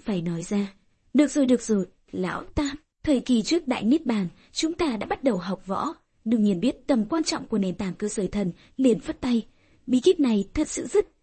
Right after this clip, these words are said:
rất, rất, rất, rất hay. Đừng quấy nhiễu ta xem bí kíp này." La Phong giờ khóc giờ cười.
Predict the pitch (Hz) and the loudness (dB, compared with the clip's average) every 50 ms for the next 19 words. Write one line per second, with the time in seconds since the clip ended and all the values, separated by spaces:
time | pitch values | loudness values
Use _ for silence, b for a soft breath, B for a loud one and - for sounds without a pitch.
0 | _ _ - - 403 403 - _ _ _ _ - - 403 415 - _ _ _ _ | _ _ 0 2 2 2 0 _ _ _ _ 0 2 2 2 2 _ _ _ _
1 | _ - - - 370 - - _ _ _ _ - - - 349 370 - - 254 262 | _ -10 -2 0 0 0 0 _ _ _ _ -8 -4 -2 -2 -2 -2 -2 -2 -2
2 | 240 226 _ _ _ _ _ _ _ _ - 233 262 220 180 - 190 180 175 254 | -2 -2 _ _ _ _ _ _ _ _ 0 2 2 2 2 2 2 2 4 2
3 | 320 - - - - 294 - - 285 285 262 220 208 185 - - 302 - 240 214 | 2 0 0 -4 -6 -6 -4 -4 -2 0 2 2 0 0 0 -2 -2 0 0 0
4 | 196 170 147 - - _ _ _ _ _ _ _ _ _ 302 320 320 320 - - | -2 -2 -4 -6 -10 _ _ _ _ _ _ _ _ _ 0 0 0 0 -2 -2
5 | 294 233 - 220 180 160 - - - 269 - - 214 180 - 196 196 185 175 - | -2 -2 0 0 -2 -2 -4 -4 -6 -6 -4 -4 -4 -2 0 0 0 0 0 -2